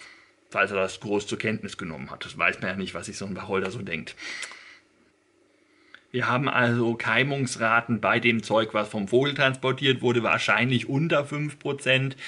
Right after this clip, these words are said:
Selbst bei den nicht vom Vogel transportierten,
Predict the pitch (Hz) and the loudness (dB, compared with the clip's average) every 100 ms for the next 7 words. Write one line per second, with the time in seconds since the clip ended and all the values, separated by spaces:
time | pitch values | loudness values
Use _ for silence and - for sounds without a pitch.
0 | - - - 113 123 135 - 123 120 117 | -12 -12 -4 2 2 0 0 2 4 4
1 | 117 120 - 127 156 180 - 131 120 123 | 2 -2 -8 4 4 4 0 0 0 2
2 | 120 113 110 110 113 110 - 92 - 123 | 2 2 0 0 -2 -2 -6 -6 0 0
3 | 117 123 123 | 2 0 -2